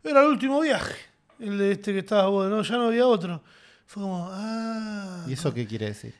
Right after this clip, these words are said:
Speaker 1: Y el último viaje ya está todo cerrado. Ya no hay nadie trabajando casi en
Speaker 2: Claro.
Speaker 1: el aeropuerto. Entonces, como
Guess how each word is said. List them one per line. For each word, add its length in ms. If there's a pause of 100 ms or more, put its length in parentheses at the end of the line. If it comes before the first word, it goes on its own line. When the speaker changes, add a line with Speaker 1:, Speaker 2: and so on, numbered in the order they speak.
Speaker 1:
Y 180
el 100
último 320
viaje 260
ya 120
está 180
todo 120
cerrado. 760 (640)
Ya 180
no 80
hay 60
nadie 200
trabajando 580
casi 180
en 60
Speaker 2:
Claro. 100
Speaker 1:
el 60
aeropuerto. 460
Entonces, 300
como 240